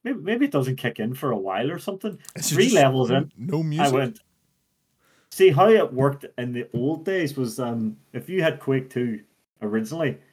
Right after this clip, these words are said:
Speaker 1: you had a music C D that came with it. So when you loaded up the game, you then had to put the music C D into your P C.
Speaker 2: Oh,
Speaker 1: And that's
Speaker 2: God.
Speaker 1: how the music played.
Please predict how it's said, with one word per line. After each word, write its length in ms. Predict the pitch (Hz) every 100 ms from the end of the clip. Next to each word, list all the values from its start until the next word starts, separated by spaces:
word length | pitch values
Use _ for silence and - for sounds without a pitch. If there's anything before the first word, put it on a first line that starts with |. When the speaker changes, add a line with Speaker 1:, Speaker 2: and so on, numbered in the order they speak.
| _
Speaker 1:
you 140 | 127 127
had 160 | 147
a 60 | 160
music 400 | 127 117 131 185
C 200 | - 190
D 140 | 170 185
that 140 | 156
came 220 | - 185
with 180 | 156 170
it. 160 | 156 - -
So 200 | - 131 127
when 200 | 127 131
you 100 | 131 135
loaded 300 | 160 180 170
up 160 | 143
the 60 | 135
game, 320 | 110 127 147 147
you 120 | 139
then 240 | 147 165
had 160 | 156 147
to 60 |
put 280 | 139 131 131
the 80 | 120
music 480 | 107 107 131 147 170
C 220 | - 165
D 200 | 156 147
into 220 | 117 120
your 160 | 117 113
P 260 | 113 123 120
C. 400 | - 123 151 - _ -
Speaker 2:
Oh, 120 | 143
Speaker 1:
And 100 | 135
that's 320 | 135 135 143
Speaker 2:
God. 80 | 135
Speaker 1:
how 60 | 113
the 40 |
music 420 | 107 123 147 139
played. 280 | 151 156 151